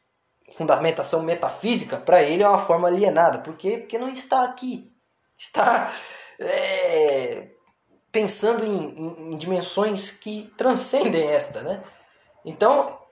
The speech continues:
pra ele é alienado. Aí ele diz o seguinte: "A fim de se recuperar o sentido positivo da religião, a sua forma alienada deve ser destruída." Vou repetir.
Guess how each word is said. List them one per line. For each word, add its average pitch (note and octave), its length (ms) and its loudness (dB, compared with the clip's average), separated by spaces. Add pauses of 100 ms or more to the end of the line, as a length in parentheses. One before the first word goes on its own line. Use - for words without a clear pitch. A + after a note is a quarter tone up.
(140)
pra D3+ 160 6
ele F#3+ 180 6
é F#3 60 10
alienado. C#3 540 2
Aí E3 160 2
ele G3 120 0
diz G3+ 140 -2
o G3 40 -2
seguinte: D3 360 -8
"A E3 100 6
fim C4 180 -2
de - 60 -6
se A#3 80 0
recuperar G#3 360 6
o D3 60 2
sentido D#3 540 -2
positivo E3 420 -6
da E3 80 0
religião, C#3+ 480 -4 (380)
a G#3 100 6
sua A#3 260 4
forma D3 380 2
alienada G3+ 640 2 (420)
deve G3+ 440 0
ser E3+ 260 0
destruída." F#3 640 -10 (2750)
Vou E4+ 200 6
repetir. F#3 460 -4